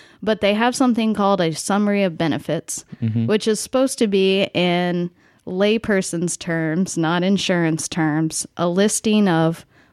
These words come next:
Speaker 1: what the plan covers. And then they show you certain things like, if you broke your leg, this is what your claim would look like, and how much the company would pay and how much you would pay. So that's one of the features of the Affordable Care Act,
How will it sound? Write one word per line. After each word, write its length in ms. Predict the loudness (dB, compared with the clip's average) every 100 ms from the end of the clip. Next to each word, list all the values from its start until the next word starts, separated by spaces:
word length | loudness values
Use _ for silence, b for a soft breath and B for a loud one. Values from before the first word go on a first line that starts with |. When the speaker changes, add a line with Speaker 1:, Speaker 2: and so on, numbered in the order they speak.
| b
Speaker 1:
what 320 | 2 2 0
the 100 | -6
plan 420 | -2 -2 0 -2
covers. 640 | -4 -6 -6 -8 -8 -8 -12 b b b b b
And 160 | -4 0
then 140 | 0
they 140 | 2 0
show 240 | 0 0
you 300 | 0 0 -2
certain 360 | 0 -2 -2 -2
things 440 | 0 0 -2 -4
like, 520 | -4 -2 -4 -8 -16 b b b
if 320 | -2 -2 -4
you 120 | -4 2
broke 320 | 4 4 2
your 100 | 2
leg, 540 | 4 2 0 -2 -10 B B
this 360 | -2 4 4 4
is 240 | 2 2 2
what 340 | 2 2 0
your 200 | -4 -4
claim 420 | -4 -2 0 -2
would 160 | -4 -4
look 200 | -8 -6
like, 420 | -8 -8 -12 -18 b b b
and 220 | -2 0
how 180 | 0 0
much 260 | 0 -2
the 100 | -6
company 440 | 0 -2 0 0 2
would 160 | 0
pay 400 | 0 0 4 2 2
and 160 | 0
how 140 | 0 0
much 260 | -2 -2 -2
you 100 | -2
would 180 | -4 -6
pay. 300 | -8 -8 -10 _
So 400 | 0 2 2 0
that's 340 | 0 -2 2
one 180 | 2 2
of 140 | 2
the 120 | 2 0
features 640 | 0 -2 0 0 0 -2
of 380 | -2 0 0 0
the 100 | -2
Affordable 460 | -2 -2 -2 -2 -4
Care 240 | -4 -2
Act, 280 | -2 -4 -10